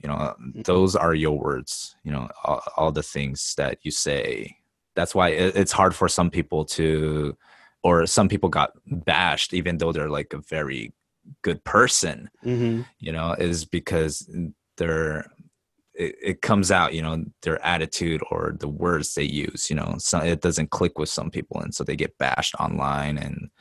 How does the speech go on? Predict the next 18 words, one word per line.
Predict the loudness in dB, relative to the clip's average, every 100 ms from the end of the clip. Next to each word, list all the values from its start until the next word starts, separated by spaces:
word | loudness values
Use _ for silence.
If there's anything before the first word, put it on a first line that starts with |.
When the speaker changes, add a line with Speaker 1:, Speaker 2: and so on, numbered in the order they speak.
| -20 -20 -20 -12
Speaker 1:
so | 0 4
I | 6 4
th-, | 4 2
I | 4
think | 4 4
that's | 2 2
part | 2 2
of | 0
it, | -2
you | -2
know, | -6 -6
it's | -6 -6 -2
real, | 4 6 6 4
but, | 2 0 -2
you |
know, | -4 -4
some | -2 -2
p-, | -4